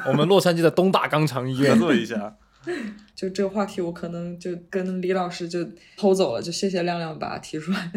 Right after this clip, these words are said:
Speaker 3: <laughs>
Speaker 2: 我们好像错过了几个亿。<laughs> 哎，在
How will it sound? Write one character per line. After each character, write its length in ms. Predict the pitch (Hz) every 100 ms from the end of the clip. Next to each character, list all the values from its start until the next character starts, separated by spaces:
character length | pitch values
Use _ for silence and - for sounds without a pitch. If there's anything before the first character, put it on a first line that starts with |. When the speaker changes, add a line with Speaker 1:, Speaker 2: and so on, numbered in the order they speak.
| 208
Speaker 3:
<laughs> 280 | - - -
Speaker 2:
我 60 | 117
们 100 | 139
好 80 |
像 60 | 117
错 160 | - 143
过 80 |
了 60 | 139
几 140 | 135
个 80 | 113
亿。 220 | 117 190 277 - - -
<laughs> 320 | - - -
哎， 160 | 147 160 _
在 380 | - 202 170 135